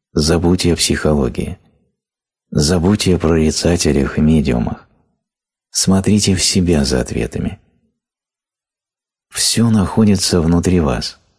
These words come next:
Учитесь быть безмятежными. Ищите, кто взволнован, кто боится,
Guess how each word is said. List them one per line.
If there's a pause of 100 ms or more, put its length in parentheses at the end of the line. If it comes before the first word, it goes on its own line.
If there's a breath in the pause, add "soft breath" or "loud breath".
(540)
Учитесь
быть
безмятежными. (760)
Ищите,
кто
взволнован, (100)
кто
боится,